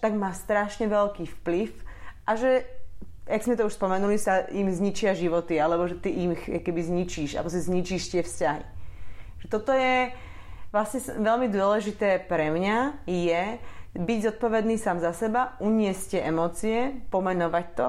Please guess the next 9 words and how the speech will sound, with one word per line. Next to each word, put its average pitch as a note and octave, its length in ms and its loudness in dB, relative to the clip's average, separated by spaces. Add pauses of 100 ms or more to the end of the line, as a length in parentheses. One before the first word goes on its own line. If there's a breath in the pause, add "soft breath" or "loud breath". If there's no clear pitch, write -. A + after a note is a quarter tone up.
pomenovať G#3+ 480 2
ten F3 240 0
stav F3+ 400 0 (1040 loud breath)
a G3 160 0
následne G3 720 2
z F#3 80 -2
neho F3+ 240 2
proste F3 560 -2
keby E3+ 560 -4